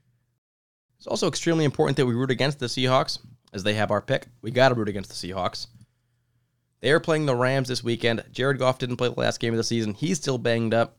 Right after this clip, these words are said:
Questionable if he's going to be able to play. If not, backup quarterback John Wolford will be starting against the Seahawks for the Rams. If you remember that name, it's because he played for the Jets. I don't think he ever had a snap, but he was a practice squad guy for us.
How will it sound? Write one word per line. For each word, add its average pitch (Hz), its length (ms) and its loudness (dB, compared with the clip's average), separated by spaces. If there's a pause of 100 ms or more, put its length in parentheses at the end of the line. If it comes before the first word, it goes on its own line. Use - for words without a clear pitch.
(240)
Questionable 156 480 -2
if - 60 -2
he's 123 140 -2
going 110 200 -2
to - 20 -2
be 107 60 0
able 101 100 -2
to 98 80 -8
play. 98 400 -4 (260)
If 147 220 -2
not, 131 300 -4
backup 131 400 2
quarterback 135 560 0 (100)
John 120 420 0
Wolford 120 440 -2
will 110 60 -4
be 107 100 -4
starting 101 340 -2
against 107 440 -2
the 131 60 -4
Seahawks 107 400 -2
for 101 160 -4
the 92 100 -8
Rams. 85 360 -6 (720)
If - 80 -14
you 120 80 0
remember 117 240 2
that 107 160 2
name, 120 200 2
it's - 80 -6
because 104 300 -4
he 113 200 -2
played 117 380 0 (380)
for 127 240 0
the 123 80 0
Jets. 98 320 0
I 110 40 0
don't 107 120 -2
think 107 140 -4
he 110 100 0
ever 104 120 -2
had 104 100 -6
a 98 40 -6
snap, 107 320 0
but - 80 -8
he - 20 -6
was 98 80 -6
a - 40 -12
practice 135 340 2
squad 104 240 -2
guy 101 120 2
for 95 160 -2
us. 143 200 0